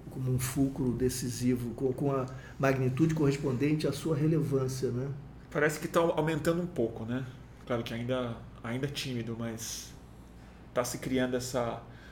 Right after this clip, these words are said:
Speaker 2: Hoje você estava comentando, né, vindo pra cá, da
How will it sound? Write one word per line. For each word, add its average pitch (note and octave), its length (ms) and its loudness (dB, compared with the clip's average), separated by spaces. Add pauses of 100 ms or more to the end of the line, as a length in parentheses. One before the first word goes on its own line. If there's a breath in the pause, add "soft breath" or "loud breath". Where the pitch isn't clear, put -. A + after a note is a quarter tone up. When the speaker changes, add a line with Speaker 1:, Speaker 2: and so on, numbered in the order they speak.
(120)
Speaker 2:
Hoje G3+ 160 10
você - 60 2
estava G3 180 6
comentando, E3+ 520 4
né, C3+ 200 4
vindo B2 240 0
pra A#2+ 160 -2
cá, A2 280 -2 (840 loud breath)
da A#2+ 560 2